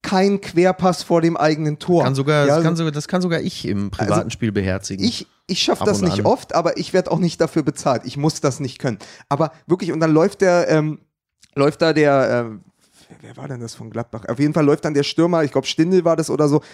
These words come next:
Speaker 1: allein aufs Tor zu. Und so eine Dinge haben die dauernd gehabt, wo ich sage, ey, natürlich flattern die Nerven im Abstiegskampf, aber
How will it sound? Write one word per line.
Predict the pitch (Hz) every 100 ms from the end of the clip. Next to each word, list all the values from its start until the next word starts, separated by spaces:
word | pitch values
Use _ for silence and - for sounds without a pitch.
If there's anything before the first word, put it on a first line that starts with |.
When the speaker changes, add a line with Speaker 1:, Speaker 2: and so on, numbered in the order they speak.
| -
Speaker 1:
allein | 139 143 160
aufs | 127
Tor | - 165
zu. | - 170 - -
Und | 160 147
so | 180
eine | 170
Dinge | 190 202
haben | 180 170
die | 156
dauernd | 170 190 175
gehabt, | 139 143
wo |
ich | 139
sage, | 143 143
ey, | 180 196 - _ _
natürlich | 147 - 226 240 - -
flattern | - 165 147 143
die | 127
Nerven | 131 127 123 123 107
im | 123
Abstiegskampf, | - 123 113 113 123 120
aber | -